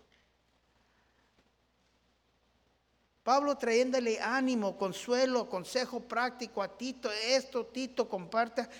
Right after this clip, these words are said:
con esos creyentes con los que vas a compartir. Recuérdales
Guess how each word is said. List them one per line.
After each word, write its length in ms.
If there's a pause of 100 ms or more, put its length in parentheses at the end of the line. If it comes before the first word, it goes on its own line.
(140)
con 180
esos 300
creyentes 580
con 140
los 140
que 140
vas 380 (840)
a 140
compartir. 760 (4000)
Recuérdales 960